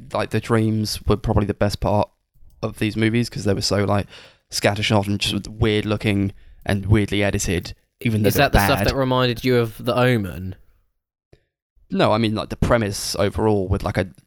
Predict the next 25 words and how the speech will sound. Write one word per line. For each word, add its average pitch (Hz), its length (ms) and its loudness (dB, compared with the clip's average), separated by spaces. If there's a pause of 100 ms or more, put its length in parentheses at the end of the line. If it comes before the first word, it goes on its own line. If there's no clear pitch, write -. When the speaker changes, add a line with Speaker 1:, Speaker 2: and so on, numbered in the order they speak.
(120)
Speaker 1:
demon 101 360 0
child, 98 460 0 (100)
son 95 200 2
of 92 140 -4
Lucifer, - 640 -2 (180)
reminds 92 340 -4
me - 160 -4
of, - 180 -10 (680)
Speaker 2:
What 127 180 -2
does 123 120 0
Speaker 1:
uh, - 20 0
Speaker 2:
that 123 140 2
Speaker 1:
The 87 80 2
Speaker 2:
mean? 95 60 4
Speaker 1:
Omen. 101 320 -2 (1400)
The 120 140 2
Omen 113 200 2
is 104 80 -4
about 107 280 0
the 101 80 -8
son 110 220 0
of 87 80 -8
Lucifer, - 520 -2 (560)
the 85 80 -6
devil. - 460 0